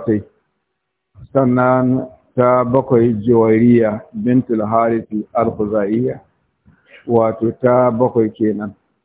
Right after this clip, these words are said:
Ta takwas Safiya bintu Huyayy bin Akhtab, wadda aka aura bayan an dawo daga zawatu Bani Muraysi.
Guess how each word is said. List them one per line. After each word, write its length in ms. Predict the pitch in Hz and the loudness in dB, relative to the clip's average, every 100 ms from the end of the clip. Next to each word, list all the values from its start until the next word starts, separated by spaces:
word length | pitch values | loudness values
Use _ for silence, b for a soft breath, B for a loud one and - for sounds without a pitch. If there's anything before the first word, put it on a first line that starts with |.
| _ _ - | _ _ -2
Ta 240 | 120 123 | 2 2
takwas 420 | 123 143 - 123 110 | 2 0 2 0 -2
Safiya 680 | - 101 127 127 123 117 117 - - | -6 -2 4 4 4 0 -2 -8 -12
bintu 440 | 107 123 117 113 | -2 -2 -2 -2
Huyayy 440 | 107 113 117 120 113 | 0 4 4 2 2
bin 160 | 120 | 0
Akhtab, 560 | 107 107 113 98 107 - _ _ _ _ _ _ _ | -2 -6 -6 -4 -4 -6 _ _ _ _ _ _ _
wadda 720 | 381 - 117 117 113 110 110 - | -8 0 2 2 2 2 0 0
aka 240 | 123 117 101 - - | -2 -2 -4 -6 -2
aura 420 | 104 107 117 123 | 0 2 2 2
bayan 360 | 123 127 123 127 | 2 2 2 0
an 160 | 131 123 | 0 2
dawo 280 | 127 127 | 2 2
daga 280 | 123 113 113 | 2 0 0
zawatu 460 | 107 113 117 117 107 | 2 2 0 -2 -6
Bani 400 | 107 110 113 110 _ | -6 -6 -8 -10 _
Muraysi. 580 | 123 117 113 98 - 107 | -4 -2 -4 -8 -10 -10